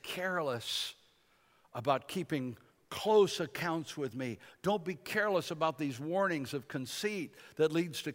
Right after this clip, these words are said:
carelessness, because one day you'll be too weak to fight the temptations that Satan throws at you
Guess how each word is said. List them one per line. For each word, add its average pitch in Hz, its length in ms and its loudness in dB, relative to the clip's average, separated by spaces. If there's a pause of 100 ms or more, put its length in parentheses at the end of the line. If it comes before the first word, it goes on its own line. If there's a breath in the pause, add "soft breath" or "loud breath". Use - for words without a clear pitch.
(120)
carelessness, 165 960 -2 (240 loud breath)
because 123 320 -6
one 185 320 -2
day 139 180 -2
you'll 147 240 -4
be 170 200 -6
too 175 240 -12
weak 165 280 -6 (540 soft breath)
to 139 100 -8
fight 160 400 -8
the 143 60 -6
temptations 135 800 -6
that 113 120 -10
Satan 117 380 -8
throws 113 340 -8
at 110 200 -12
you 107 140 -10